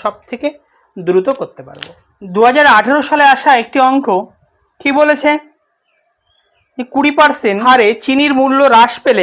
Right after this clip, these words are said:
একজন ক্রেতা একশো ষাট টাকায় আড়াই কেজি চিনি বেশি চিনি ক্রয় করতে পারেন। প্রতি কেজি চিনির আসল মূল্য কত? এক্স ধরে নাও প্রকৃত মূল্য, তাহলে প্রকৃত মূল্য কত? এক্স। বলেছে কুড়ি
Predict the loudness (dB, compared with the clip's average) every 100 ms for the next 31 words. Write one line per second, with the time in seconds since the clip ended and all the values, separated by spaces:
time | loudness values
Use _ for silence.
0 | 0 0 -2 -2 -2 -2 0 0 0 -2
1 | -2 -4 0 2 0 0 0 2 0 0
2 | -6 0 2 2 0 -4 -4 -4 -2 -2
3 | -2 -4 -4 -4 -4 -2 -2 2 0 0
4 | -6 -6 -6 -6 -8 -20 _ _ -4 -4
5 | -2 -4 -2 -2 -2 -4 -4 -4 -4 -4
6 | -4 -4 -6 -10 -14 -20 -20 _ _ _
7 | -4 -2 -2 -2 0 0 0 0 -2 -4
8 | -6 -6 -6 -8 -8 -6 -6 -4 -6 -4
9 | -4 -2 0 0 -2 -2 -4 -8 _ _
10 | _ -8 -8 -10 -20 _ _ _ -6 -4
11 | -4 -6 -4 -4